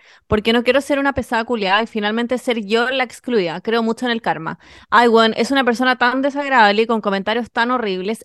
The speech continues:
Ella lo reconoce y aún así logra caerle bien a mi, a mis amigues. No entiendo. Bueno, a este carrete va gente que ni siquiera es mi amigue, pero es para llenar espacios, la verdad. Ja, ja, ja. Entonces me huevearían por eso y aún así no invitar a esta persona.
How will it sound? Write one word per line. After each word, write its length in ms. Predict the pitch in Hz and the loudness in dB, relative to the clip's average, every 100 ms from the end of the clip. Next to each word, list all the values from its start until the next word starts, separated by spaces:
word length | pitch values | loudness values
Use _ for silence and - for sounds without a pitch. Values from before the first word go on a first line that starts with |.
| - | -2
Ella 180 | 226 240 | 2 4
lo 120 | 247 | 4
reconoce 400 | 220 208 220 269 | 2 0 0 0
y 20 | |
aún 140 | 226 247 | 0 0
así 240 | 240 262 | -2 -2
logra 320 | 233 226 240 | 0 0 0
caerle 300 | 240 220 233 | 0 0 0
bien 180 | 220 220 | -2 -2
a 80 | 240 | -4
mi, 120 | 220 - | -6 -4
a 60 | |
mis 180 | 208 202 | -4 0
amigues. 420 | 208 180 165 - | -2 0 -4 -6
No 140 | 196 208 | -2 -2
entiendo. 480 | 208 170 165 170 - - - - | 0 -2 -4 -8 -10 -20 -10 2
Bueno, 240 | 240 214 | 4 6
a 60 | 208 | 4
este 180 | 233 302 | 2 0
carrete 280 | 262 254 | 0 2
va 100 | 277 | 2
gente 320 | 262 254 254 254 | 2 -2 -2 -2
que 120 | 240 | 0
ni 100 | 220 | 0
siquiera 300 | 226 220 233 | -2 0 0
es 60 | |
mi 100 | 240 | 0
amigue, 320 | 226 220 214 226 | 0 0 0 0
pero 200 | 208 202 | 0 0
es 120 | 208 | 0
para 280 | 262 247 240 | 0 0 -2
llenar 360 | 202 196 196 208 | -6 -6 -4 -4
espacios, 380 | 190 180 185 | -4 -6 -4
la 120 | 175 175 | -2 -2
verdad. 260 | 170 170 - | -2 -4 -2
Ja, 120 | 220 | -2
ja, 80 | 220 | 0
ja. 140 | 180 | 0
Entonces 320 | 175 202 254 | 0 -2 0
me 140 | 240 214 | 2 4
huevearían 580 | 208 196 190 208 240 | 4 4 2 2 0
por 140 | 233 214 | 2 0
eso 200 | 220 269 | 0 0
y 80 | 220 | 0
aún 200 | 208 240 | 0 -2
así 320 | 233 254 247 | -4 -4 -2
no 120 | 226 | 0
invitar 360 | 233 226 202 208 | 0 -2 -2 -4
a 40 | |
esta 140 | 208 | -4
persona. 420 | 214 202 175 165 | -8 -6 -8 -8